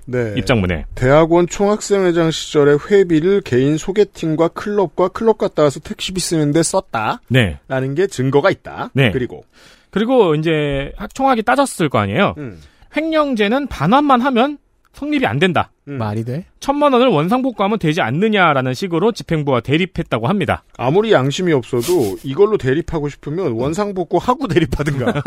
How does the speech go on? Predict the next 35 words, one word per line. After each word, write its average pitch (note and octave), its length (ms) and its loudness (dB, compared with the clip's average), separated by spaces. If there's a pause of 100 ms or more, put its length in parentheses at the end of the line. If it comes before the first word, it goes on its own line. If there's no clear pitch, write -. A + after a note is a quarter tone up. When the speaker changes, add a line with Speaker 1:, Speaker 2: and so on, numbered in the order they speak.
(680)
Speaker 1:
<laughs> A#2+ 640 -14
내면 F#3+ 400 2
될 A#3 140 4
거 A3+ 180 2
아니야라는 F3+ 460 0
말은 D#3+ 340 0
지금 F3 300 -6
안 A#2 200 -4
냈다는 A3+ 320 2
소리입니다. A#2+ 480 -4
Speaker 2:
근데 C3 100 -8
거기서 D#3+ 300 -2
이제 C#3+ 100 -6
통장 B3+ 360 -2
내역을 D3 280 -2
까라 A#3+ 240 0
그랬는데 D#3+ 540 0
죽어도 D#3+ 280 0
안 A2 140 0
까서 B2 480 2 (160)
Speaker 1:
음. F2 160 -20
Speaker 2:
결국 G#3 420 2 (220)
경찰 F3 360 -2
조사에서 E3+ 520 0 (280)
개인적으로 G3 540 2
쓴 G#3 240 0
돈이라고 F3 440 2
인정했다고 D3 560 2
하네요. D#3+ 320 0 (140)
Speaker 1:
범행을 F#3 400 2
자백한 D3+ 460 0
거고요. D3+ 480 2
그리고 D3+ 320 2
여기에 C#3 340 4
더해서 A2+ 520 2